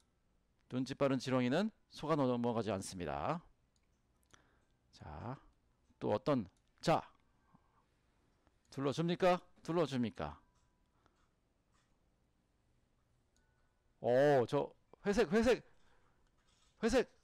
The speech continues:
위험합니다. 아주 재빠른, 오,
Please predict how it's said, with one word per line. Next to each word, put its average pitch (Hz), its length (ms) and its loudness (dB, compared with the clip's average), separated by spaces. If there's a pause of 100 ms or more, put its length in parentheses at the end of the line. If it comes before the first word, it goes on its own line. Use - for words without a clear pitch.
(120)
위험합니다. 117 760 0 (3000)
아주 110 180 -12
재빠른, 123 600 -4
오, 196 280 6